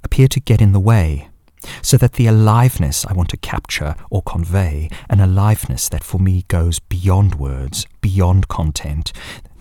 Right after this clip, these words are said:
something connected to that koan of the soul or spirit, something transmittable through voice and eye, this doesn't carry, through the moving image of my face, without a clear and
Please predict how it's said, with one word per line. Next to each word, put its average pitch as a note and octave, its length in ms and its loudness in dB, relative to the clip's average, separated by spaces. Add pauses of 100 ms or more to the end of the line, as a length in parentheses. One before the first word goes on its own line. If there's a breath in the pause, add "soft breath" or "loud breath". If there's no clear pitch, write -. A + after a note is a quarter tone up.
(180)
something G2+ 560 0 (340 loud breath)
connected - 480 -2
to - 140 -6
that E2+ 280 -4 (380 loud breath)
koan D#2+ 580 0
of - 140 -8
the - 80 -8
soul E2 560 0
or E2+ 80 -2
spirit, - 460 -2
something G2 500 2 (800 loud breath)
transmittable G2 800 0
through E2 280 -4
voice F#2 420 0
and - 160 -4
eye, E2 420 -2 (1000 loud breath)
this - 240 0
doesn't C3 260 4
carry, G2 520 -4 (200)
through G2 160 -2
the F2+ 180 2
moving E2+ 240 -2
image E2 240 -4
of D#2 140 -6
my D2+ 120 -4
face, D2 420 -8 (200 loud breath)
without F#2 460 0 (300 loud breath)
a - 60 -4
clear F#2+ 600 0 (160 loud breath)
and F2 320 0